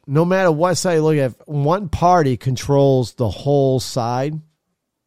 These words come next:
you're kinda screwed. You need that level balance. You need that fifty fifty balance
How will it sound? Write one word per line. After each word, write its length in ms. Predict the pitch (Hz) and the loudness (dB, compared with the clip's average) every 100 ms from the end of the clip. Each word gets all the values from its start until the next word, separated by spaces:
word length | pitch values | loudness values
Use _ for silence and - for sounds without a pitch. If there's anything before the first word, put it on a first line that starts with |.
| _ _ _ _ _ _ _ _ _ _ | _ _ _ _ _ _ _ _ _ _
you're 160 | 143 165 | 0 0
kinda 460 | - 151 214 190 120 | 2 -2 0 -2 -2
screwed. 540 | - 127 139 117 107 | -2 2 2 2 4
You 140 | 147 156 | 4 4
need 460 | 147 180 214 196 | 4 4 2 0
that 220 | 156 135 | 0 -2
level 360 | 127 147 143 135 | -2 -2 0 -4
balance. 720 | 90 117 113 101 78 64 - | -4 -2 0 -2 -6 -12 -4
You 140 | 139 | -2
need 260 | 131 160 190 | 0 0 0
that 300 | 156 117 - | -4 -6 -2
fifty 380 | 160 131 - 110 | -2 -2 -4 -10
fifty 560 | - 131 117 - 104 | -6 -6 -6 -8 -10
balance 720 | 98 113 113 104 92 85 - | -8 -8 -6 -8 -10 -12 -18